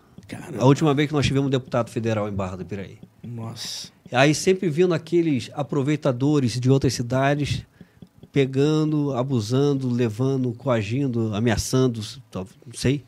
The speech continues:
Speaker 2: é, os nossos eleitores a votar. Ou vota você. É, havia aquela historinha, por exemplo, que, "Olha,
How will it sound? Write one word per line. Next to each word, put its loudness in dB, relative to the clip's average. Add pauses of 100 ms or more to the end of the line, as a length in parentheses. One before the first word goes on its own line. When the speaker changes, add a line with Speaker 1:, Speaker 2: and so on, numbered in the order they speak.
(580)
Speaker 2:
é, 4
os 4
nossos 2
eleitores 4
a 2
votar. -2
Ou 6
vota 4
você. 2 (380)
É, 0
havia 6
aquela 0
historinha, 2
por -4
exemplo, -4 (640)
que, 2 (300)
"Olha, 8